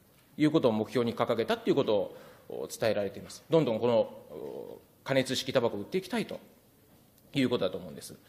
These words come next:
で、あの、本会議の質問でも私触れましたけれども、ジェイティー日本タバコ産業は東京都の条例、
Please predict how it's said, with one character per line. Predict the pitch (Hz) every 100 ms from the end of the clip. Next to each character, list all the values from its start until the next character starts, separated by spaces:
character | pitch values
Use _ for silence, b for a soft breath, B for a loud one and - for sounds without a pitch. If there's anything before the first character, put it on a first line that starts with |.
| B B B -
で、 | 151
あ |
の、 | 156 151 151 - - 156
本 | 202
会 | 220
議 | 202
の | 156
質 | - 156
問 | 147
で | 147
も | 123 110 - 117
私 | 113 123
触 | 135
れ | 135
ま | 143
し | -
た | 110
け | 104
れ | 107
ど | 165
も、 | 156 117 - B B B -
ジ | 123
ェ | 143
イ |
テ | 143
ィ | 127
ー |
日 | 110
本 | 139 110
タ | 113
バ | 117
コ | 120
産 | - 117 107
業 | 90 117
は | 139 101 -
東 | 180 175
京 | 170 156
都 | 113 117
の | 120
条 | 120 110
例、 | 107 98